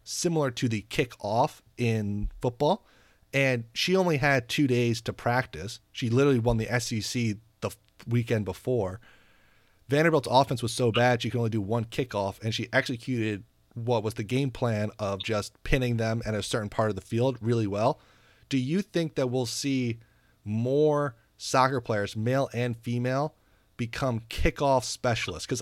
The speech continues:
I kinda do. I don't know how it would work with the scholarships and how, you know, the roster management stuff, stuff like that. But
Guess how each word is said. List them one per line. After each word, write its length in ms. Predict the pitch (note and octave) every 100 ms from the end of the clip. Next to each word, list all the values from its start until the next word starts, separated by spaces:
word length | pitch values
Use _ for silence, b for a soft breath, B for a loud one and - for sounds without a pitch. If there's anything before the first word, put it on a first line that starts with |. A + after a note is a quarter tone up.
| -
I 200 | C#3+ A3+
kinda 440 | - - F#3 D3+
do. 260 | A#2 D#3 B2
I 100 | B2
don't 280 | A2+ D3+ D3+
know 140 | D#3
how 280 | D3 C3+ A#2+
it 80 | A#2
would 140 | G#2
work 320 | G#2 B2 B2
with 80 | A#2
the 80 | G#2+
scholarships 920 | - - C#3 D#3 D3+ - D#3 D3 - -
and 360 | A#2+ A#2 A2 G#2 B B B
how, 300 | B2 A#2+ A#2 - _ -
you 120 | A#2
know, 160 | G#2 - -
the 120 | A2
roster 460 | G2+ A2 B2 A#2 A#2
management 420 | A2+ A#2 B2+ B2+
stuff, 280 | - C#3+ A#2+
stuff 420 | - - - B2
like 140 | A2
that. 300 | A#2+ C3 -
But 220 | B2 G#2+